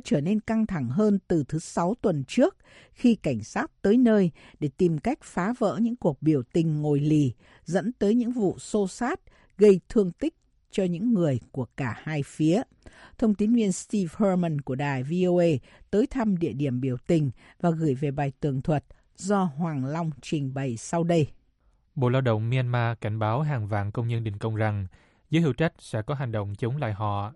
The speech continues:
Speaker 2: nếu họ không quay lại làm việc. Trong một thông cáo trên đài truyền hình nhà nước hồi tối thứ Hai, Bộ Lao động nói rằng những hành động của công nhân trong vụ tranh chấp này có tính chất bạo lực, gây thiệt hại cho lợi nhuận của doanh nghiệp, làm tổn hại cho hình ảnh của đất nước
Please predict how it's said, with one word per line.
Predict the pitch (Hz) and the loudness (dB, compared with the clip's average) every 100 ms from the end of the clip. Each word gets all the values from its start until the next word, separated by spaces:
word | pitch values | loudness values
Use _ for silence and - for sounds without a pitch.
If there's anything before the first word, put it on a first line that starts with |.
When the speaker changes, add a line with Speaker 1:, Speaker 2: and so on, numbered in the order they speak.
| - | -4
Speaker 2:
nếu | 123 | -4
họ | 135 104 98 | -2 -4 -6
không | - 123 | -8 -10
quay | 110 113 | -8 -6
lại | 107 98 | -6 -6
làm | 98 | -8
việc. | 98 107 104 _ _ _ _ _ _ _ - | -4 -4 -4 _ _ _ _ _ _ _ -4
Trong | 147 | -2
một | 127 | -2
thông | - 131 | -4 -4
cáo | 127 113 160 | -2 -2 -2
trên | 147 123 | -2 -2
đài | 110 | -2
truyền | 123 | -4
hình | 107 113 | -4 -4
nhà | 107 | -4
nước | 101 107 160 | -2 -2 -2
hồi | 143 110 | -4 -4
tối | - | -6
thứ | 113 139 | -6 -4
Hai, | 123 113 107 98 _ _ _ _ | -2 -2 -2 -6 _ _ _ _
Bộ | 131 | 0
Lao | 117 113 | 2 2
động | 113 107 | 0 -2
nói | 117 | -4
rằng | 139 123 110 101 - | -2 -2 -2 -6 -8
những | 110 117 | -6 -4
hành | 139 | -4
động | 113 104 101 | -4 -4 -6
của | 110 | -8
công | 123 120 | -6 -4
nhân | 120 117 110 | -2 -4 -4
trong | 120 107 | -4 -4
vụ | 101 98 | -6 -6
tranh | 120 107 | -6 -6
chấp | 139 - | -6 -4
này | 120 107 98 92 - | -2 -2 -4 -8 -8
có | 117 | -6
tính | 131 | -4
chất | 131 160 | -4 -4
bạo | 120 104 | -4 -2
lực, | 110 104 _ _ _ _ - | -2 -4 _ _ _ _ -6
gây | 135 | -2
thiệt | 135 120 | -2 -2
hại | 113 104 101 | -4 -4 -4
cho | 135 | -4
lợi | 113 104 | -2 -2
nhuận | 104 104 101 | -4 -4 -6
của | 101 107 | -8 -6
doanh | 120 117 | -4 -4
nghiệp, | 110 104 _ _ _ _ - | -2 -4 _ _ _ _ -6
làm | 120 117 | -2 -2
tổn | 110 110 | -2 -2
hại | 135 123 104 | -2 -2 -4
cho | 101 123 | -4 -4
hình | 110 | -4
ảnh | 101 104 | -6 -8
của | 123 | -6
đất | 110 127 | -6 -4
nước | 127 131 185 | 0 0 0